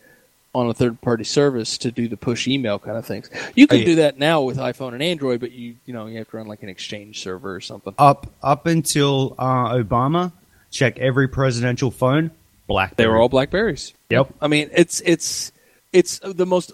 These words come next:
Speaker 1: ludicrous thing. Um, uh, and I just,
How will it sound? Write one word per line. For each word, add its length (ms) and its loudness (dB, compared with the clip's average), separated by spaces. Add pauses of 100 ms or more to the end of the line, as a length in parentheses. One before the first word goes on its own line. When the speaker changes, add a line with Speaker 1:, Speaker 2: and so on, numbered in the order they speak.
Speaker 1:
ludicrous 720 -2
thing. 400 -2 (560)
Um, 640 2 (2250)
uh, 200 -8 (120)
and 440 0 (640)
I 460 -4
just, 360 -4